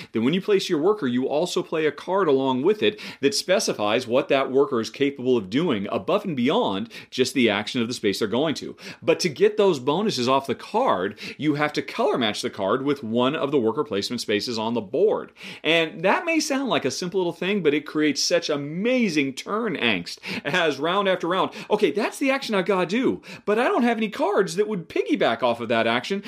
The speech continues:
so should I go ahead and do this other action, which isn't what I need right now, and wait for the right card?" Really cool, clever stuff. Very fun. Uh, my number nine, Underwater Cities. Then,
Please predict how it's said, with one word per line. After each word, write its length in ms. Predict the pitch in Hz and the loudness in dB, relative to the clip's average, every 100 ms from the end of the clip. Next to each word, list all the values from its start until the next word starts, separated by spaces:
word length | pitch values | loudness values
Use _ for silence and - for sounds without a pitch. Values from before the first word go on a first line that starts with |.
| 262 | -10
so 320 | - 294 247 220 | -4 0 0 0
should 200 | 220 196 | -2 0
I 280 | 190 180 180 196 - | 2 0 -2 -14 -4
go 160 | 202 | -2
ahead 180 | 214 214 | 0 -2
and 80 | 185 | -2
do 80 | 202 | -2
this 180 | 190 190 | -2 -2
other 280 | 254 277 | -2 0
action, 260 | 185 180 190 | 0 0 -4
which 140 | 185 | -2
isn't 200 | 311 339 | -2 -2
what 120 | 254 196 | 0 0
I 20 | |
need 160 | 185 | 0
right 160 | 175 180 | -2 0
now, 160 | 196 196 | 0 0
and 140 | 180 | 2
wait 240 | 202 208 | 0 0
for 80 | - | 0
the 80 | 185 | 0
right 260 | 151 143 - | 2 0 0
card?" 320 | 143 143 139 - - | 2 2 0 -6 -16
Really 420 | 180 190 254 196 143 | -4 0 2 2 0
cool, 360 | - 220 170 | -2 0 0
clever 300 | - 160 135 | 2 0 0
stuff. 340 | - 139 107 95 | -2 -2 -4 -6
Very 480 | 104 165 202 185 | 0 0 2 0
fun. 460 | 127 - 117 95 87 - 170 - | 0 -2 0 0 -6 -12 -18 -4
Uh, 320 | 107 110 120 | 0 2 2
my 140 | 110 113 | 2 2
number 200 | 123 151 | 0 0
nine, 300 | 95 92 92 | 0 -2 -4
Underwater 440 | 113 117 110 104 | -2 2 2 0
Cities. 360 | 101 104 87 - | -2 -4 -6 -12
Then, 460 | 101 143 196 117 | -2 2 4 2